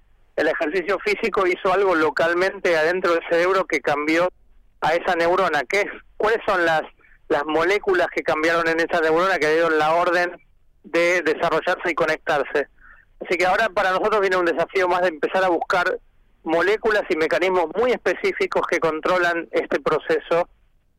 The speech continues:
eh, más, más a nivel genético, te diría, de, de control de, de la expresión de genes y de quiénes son los responsables de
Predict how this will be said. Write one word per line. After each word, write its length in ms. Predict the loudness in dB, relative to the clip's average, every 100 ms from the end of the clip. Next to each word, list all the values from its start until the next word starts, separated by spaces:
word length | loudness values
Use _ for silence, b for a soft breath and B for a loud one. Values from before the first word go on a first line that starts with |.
| -4
eh, 240 | 0 0
más, 160 | 0 -4 -4
más 160 | -4 -2
a 80 | 0
nivel 640 | 2 2 2 2 0 -2 -6 -4
genético, 500 | -2 0 0 0 0
te 140 | 0 0
diría, 300 | 0 0 2
de, 180 | 2 0
de 120 | -2
control 480 | -2 -2 0 0 2
de, 300 | 2 2 0 _ _ _ -2
de 80 |
la 60 | -2
expresión 460 | -2 -2 -2 -2 -2
de 80 | -2 0
genes 260 | 0 0 -4 -10 -20 b b _ -6
y 100 | -2
de 160 | -2 -2
quiénes 220 | 0 0
son 120 | 2
los 100 | 2
responsables 760 | 0 0 0 0 0 2 2 0 -4 -6
de 420 | 0 2 2 0